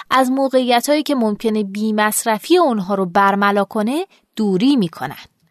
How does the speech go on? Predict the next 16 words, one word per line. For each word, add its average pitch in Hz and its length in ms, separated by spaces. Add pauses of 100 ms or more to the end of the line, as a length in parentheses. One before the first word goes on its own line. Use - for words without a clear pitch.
(380)
مؤلفان 330 560
این 349 160
پژوهش 214 560
می‌نویسن: 202 720 (520)
پس 202 420
تحسین 214 800
اغراقی 185 640 (320)
می‌تونه 262 420
موجب 220 540
شه 277 280
تا 233 180
کودکان 220 720
دارای 185 540
عزت 185 340
نفس 196 340
پایین 233 680